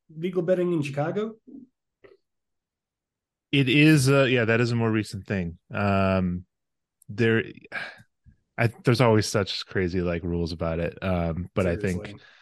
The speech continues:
Speaker 2: there is certain areas in Chicago where you can, like, set up, you have to, like, go to a casino. Like, there are casinos in, in the Chicago area, but not in Chicago.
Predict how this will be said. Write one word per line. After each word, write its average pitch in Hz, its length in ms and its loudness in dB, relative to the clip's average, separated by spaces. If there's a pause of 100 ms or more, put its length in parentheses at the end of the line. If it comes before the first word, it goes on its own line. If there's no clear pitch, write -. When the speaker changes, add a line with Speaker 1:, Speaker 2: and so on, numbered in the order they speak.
(300)
Speaker 2:
there 113 200 4
is 104 240 -2 (120)
certain 117 440 0
areas 104 360 0
in 95 100 -4
Chicago 90 460 -4
where 90 120 -6
you 90 200 -6
can, 90 160 -6
like, 85 200 -4
set 95 300 -2
up, 87 220 -2 (320)
you 120 100 2
have - 80 0
to, 127 60 0
like, 104 240 0
go 110 160 2
to 107 100 2
a 104 80 2
casino. 95 880 -2
Like, 113 140 -4
there 139 140 4
are 139 80 4
casinos 90 520 -4
in, 87 420 -10 (280)
in 104 140 0
the 92 60 2
Chicago 85 300 -2
area, 82 460 -4
but 95 100 0
not 90 160 0
in 82 160 -6
Chicago. - 580 -10